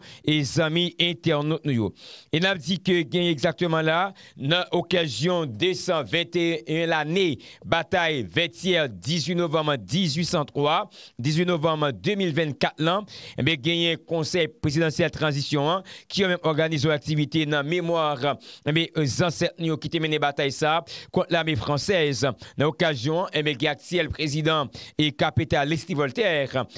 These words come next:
les mêmes qui encore, eh bien, fait qu'on est là, eh bien, et autorité dans le pays au niveau de l'État, soit K P T et nouveau gouvernement, ils ont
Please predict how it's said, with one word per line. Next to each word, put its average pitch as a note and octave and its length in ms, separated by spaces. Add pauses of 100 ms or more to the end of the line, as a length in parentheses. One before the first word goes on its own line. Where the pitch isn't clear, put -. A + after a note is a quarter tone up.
(120)
les C#3+ 140
mêmes F3+ 260
qui F3 280
encore, E3 560 (260)
eh C#3 40
bien, D#3+ 120
fait D#3+ 200
qu'on E3 160
est D3+ 120
là, D#3 280
eh D3+ 80
bien, C#3+ 200
et D3+ 120 (140)
autorité E3 480
dans D#3+ 60
le D3+ 60
pays E3+ 120
au E3+ 40
niveau D#3 180
de D3+ 60
l'État, D3 440
soit C#3+ 320
K F3+ 120 (120)
P F3 160
T D#3 320 (260)
et E3 260
nouveau D3 280
gouvernement, D#3 600 (280)
ils C#3 120
ont - 20